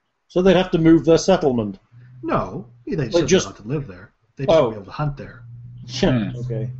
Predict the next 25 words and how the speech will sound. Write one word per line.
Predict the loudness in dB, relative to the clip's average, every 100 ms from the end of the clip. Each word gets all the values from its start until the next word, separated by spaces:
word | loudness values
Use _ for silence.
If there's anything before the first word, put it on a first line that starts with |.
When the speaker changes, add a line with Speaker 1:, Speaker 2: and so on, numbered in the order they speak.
| -16 _ _ _ _
Speaker 1:
So | -6 2
how | 4 6
about, | 6 4 6
yeah, | 4 4
you're | 4
right, | 2 2 0
maybe | -2 -2
n-, | -4 -2 0
near | 0
the | -2
beach | -2 -4 -4 -4
there, | 0 2 2
near | 2 4
by | 2
the | 2
water? | 2 2 2 0 -2 -8 _ _ _ _ _ _ _ _ _ _ _ _ _ _ _ -20 _ _ _ _ -20 -6
Speaker 3:
Yeah, | 4 4
on | 6
the | 4
lagoon | 4 4 4 4
side | 4 6 6 6
or | 6
on | 4
the, | 2 0 4
uh, | 4 4